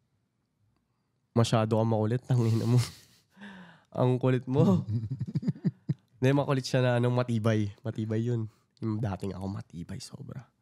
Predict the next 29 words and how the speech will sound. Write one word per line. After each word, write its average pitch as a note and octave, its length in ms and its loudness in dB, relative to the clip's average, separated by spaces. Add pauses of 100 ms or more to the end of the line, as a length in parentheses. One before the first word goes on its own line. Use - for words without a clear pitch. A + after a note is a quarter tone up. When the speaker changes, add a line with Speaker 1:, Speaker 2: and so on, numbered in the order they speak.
(600)
Speaker 1:
Para A2+ 240 0
hindi A2+ 180 2
ka A2+ 140 2
bumitaw, A2+ 560 2
putang B2+ 480 -2
ina. A#2+ 560 -2
Ano - 180 -6
ka - 140 -4
ba? B2 280 0 (720)
Hindi, B2+ 300 -2 (320)
hindi B2 240 -6
siya B2+ 100 -2
bumitaw B2 540 2
ng A#2 100 0
mga A2+ 160 0
panahong A2+ 400 -2
puta. A#2 460 -10
Sukun-sukun. - 580 -6
Pansukuan D3 640 0
na D#3 80 2
talaga D3 260 2
yung C#3+ 160 4
lagay. A#2+ 460 0 (100)
Speaker 2:
Mhm, A#2+ 120 0 (260)
mhm. A#2+ 240 -4
Speaker 1:
Talagang A#2+ 320 2
pansukuan B2+ 640 0
na. A#2 220 -2
Kumbaga, A#2 560 -4